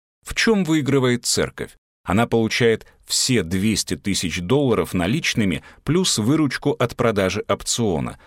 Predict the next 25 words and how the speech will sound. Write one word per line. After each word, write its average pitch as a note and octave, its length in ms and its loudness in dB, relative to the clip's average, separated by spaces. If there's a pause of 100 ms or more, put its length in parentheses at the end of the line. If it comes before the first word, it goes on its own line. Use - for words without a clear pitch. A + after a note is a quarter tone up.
(140)
то F3+ 140 2
есть - 320 -4
десять G2+ 600 -2
тысяч. - 480 -6 (260)
При D3+ 160 2
этом D#3+ 420 0
не F#3 160 4
надо G2 340 0
платить F#2 540 -2
ни C#3 220 2
пенни C#3 540 0
комиссионных. E2+ 960 -2 (380)
Совершенно F#2+ 720 0
очевидно, A#2 580 -2 (160)
что - 260 0
от F#2+ 140 -4
такой G2 340 0
сделки A#2 560 0 (240)
выигрывает B2 680 0
каждая F2 580 0
из - 240 -2
сторон. D#2 460 -4 (1160)
И A#2+ 100 4
в F#2+ 100 -6
шутку, F3 580 0